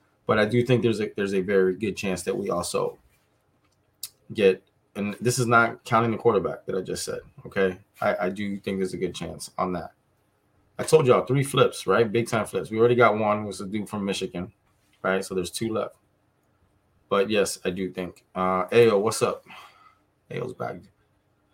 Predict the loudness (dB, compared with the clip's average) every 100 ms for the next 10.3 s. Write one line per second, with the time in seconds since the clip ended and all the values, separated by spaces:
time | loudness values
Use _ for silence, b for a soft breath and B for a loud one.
0 | _ -8 -2 -2 -2 -2 2 4 4 2
1 | 0 -2 -2 -2 -8 -20 _ _ -4 -4
2 | -4 -6 -6 -6 -4 -4 -4 -2 -4 -8
3 | -10 -8 -6 -6 -6 -6 -4 -2 -2 -4
4 | -6 -10 -10 -12 _ _ _ -8 -2 0
5 | 6 6 8 6 6 0 0 -4 -4 -6
6 | -8 0 0 2 2 2 2 0 2 0
7 | 0 B B 2 4 4 4 4 8 10
8 | 12 12 10 10 10 12 12 8 6 4
9 | 4 6 6 6 4 2 4 6 6 4
10 | 4 0